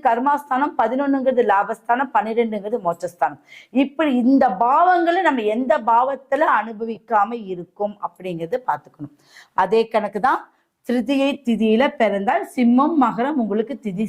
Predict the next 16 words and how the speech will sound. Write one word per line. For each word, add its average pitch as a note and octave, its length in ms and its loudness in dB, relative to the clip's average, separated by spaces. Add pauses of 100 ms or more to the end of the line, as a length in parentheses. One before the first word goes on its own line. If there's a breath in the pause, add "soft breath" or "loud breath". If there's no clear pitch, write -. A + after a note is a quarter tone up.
சூன்யம் G#3+ 440 0 (100)
ஆகும். A3 320 -4 (480 loud breath)
அது G#3+ 200 0 (200)
இந்த A3+ 260 4 (460)
சார்ட்டின் B3+ 560 2 (100)
படி A3+ 220 0 (160)
இருந்தால் G#3+ 640 2 (480 soft breath)
எந்த A#3+ 180 2 (100)
பிரச்சனையுமே A#3 480 2
இல்லை. F#3 120 2 (180)
எந்த F#4 180 0 (160)
பிரச்சனை D#4 400 0 (120)
இருந்தாலும், B3+ 340 2
இந்த A#3 180 2
சார்ட்டின் D4 380 -2
படி D4+ 120 4